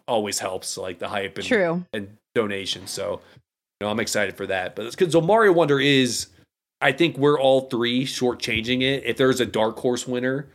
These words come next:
Speaker 1: I would put Mario Wonder there. It's because it is a really polished, really well done platforming game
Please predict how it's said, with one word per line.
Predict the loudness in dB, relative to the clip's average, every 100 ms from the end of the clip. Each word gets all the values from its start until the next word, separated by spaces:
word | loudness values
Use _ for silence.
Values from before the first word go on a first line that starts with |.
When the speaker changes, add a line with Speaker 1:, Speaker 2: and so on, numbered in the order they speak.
| _ _ _ -2
Speaker 1:
I |
would | -2
put | 0 -2
Mario | 0 0 2 2
Wonder | 0 -2 -2 0
there. | 2 2 0 -2 _ _ -8
It's | -8
because | -6 -6 -6
it | -2
is | 0 2 2 0 -2 -8 -12 _ _ _ _ _
a | 0
really | 2 2 4 4
polished, | 2 2 4 4 0 -8 -18 -4
really | 2 4 2
well | 4 2
done | 2 -2 0
platforming | 0 0 -2 -6 -6 -4
game | -2 -4 -6